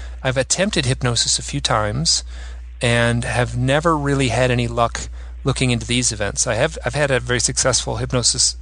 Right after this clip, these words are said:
experience. Didn't have anything to do with the U F O stuff, um, looking into other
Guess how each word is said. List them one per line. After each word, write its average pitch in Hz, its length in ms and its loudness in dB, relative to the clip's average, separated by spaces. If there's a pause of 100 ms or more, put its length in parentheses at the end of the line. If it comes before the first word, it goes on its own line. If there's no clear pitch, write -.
experience. 117 640 2 (560)
Didn't 127 140 2
have 120 100 2
anything 131 260 2
to 104 80 -6
do 117 100 -2
with 104 100 -4
the 117 80 -4
U 110 80 2
F 104 100 -4
O 127 100 2
stuff, - 480 -2
um, 107 360 2 (840)
looking 127 300 2
into 107 260 2
other 113 220 4